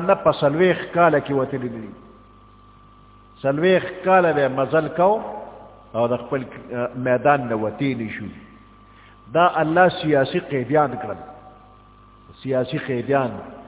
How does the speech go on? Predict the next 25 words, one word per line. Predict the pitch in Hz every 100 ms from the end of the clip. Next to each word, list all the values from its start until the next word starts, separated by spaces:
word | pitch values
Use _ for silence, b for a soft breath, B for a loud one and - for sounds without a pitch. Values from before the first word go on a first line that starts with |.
| -
په | 117
دغه | 131 135
یو | 151
میدان | 143 131 127 147 135
کې | 156 135 127
سزا | 123 143
وله | 135 123 113
ورکوي۔ | 113 113 123 110 - - -
ولې | 131 170 160
دې | 135
وویل | 139 135 127
چې | 135 127
انا | 127 123
هاهنا | 120 113 120 107 113 110
قاعدون؟ | 104 110 101 104 92 95 - - - - - - - - - - - - - - - - - - - - - - - - - - - - - - - - - -
دې | 85 92 -
سیاسي | 98 92 110
قیدیان | - 110 98 107 120 120
چې |
وي، | 101 101 117 - - - - - - - - - -
دا | 101
لیډران | 104 104 101 104 110 104
وغیره | 101 98 107
چې | 104 104
دی | 107 110